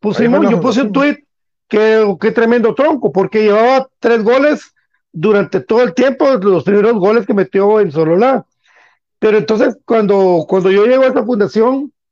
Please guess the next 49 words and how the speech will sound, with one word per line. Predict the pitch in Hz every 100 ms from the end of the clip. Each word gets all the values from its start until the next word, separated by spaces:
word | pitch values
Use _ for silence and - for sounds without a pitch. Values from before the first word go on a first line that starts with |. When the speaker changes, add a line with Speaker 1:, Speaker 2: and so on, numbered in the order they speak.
| _ _ _ _
Speaker 1:
eh, | 202 190 185
Chamagua | 202 196 226 247
empieza | 214 - 226
a | 214
decir, | 190 233
"Mire, | 240 262 247 226 202 180
Juan, | - 233 240
ese | 214 196
es |
el | 220 190
que | 185
le | 165
tira | 196 196 185 156 - _
shit | - 220 220
en, | 175 160 147 139 156
en | 170 147
redes | 147 220 247 156
y |
todo". | 160 233 269 262 _ _ _ _ -
Y |
yo | 180 220
llegué | 240 254
enfrente, | 262 262 254 220 -
cuando | - 196
yo | 175
estaba | 220 302 294
enfrente | 240 269 277
de | 254
Angonó, | 208 180 165 175 -
yo | -
le | 208
llegaba | 240 208 190 214
aquí, | 202 - 185 226 117 107
o |
sea, | 104 175 160 135 _ _ _ _ _ _ _ _ _
es |
una | 247 254
cosa | 214 226 208
gigante | 185 165 160 190 196
ese, | 185
¿verdad? | 175 147 196
Entonces | 208 180 214
yo | 233
le | 214
dije, | 208
"Mira, | 175 202
hermano, | 254 311
yo | 240 190
me, | 226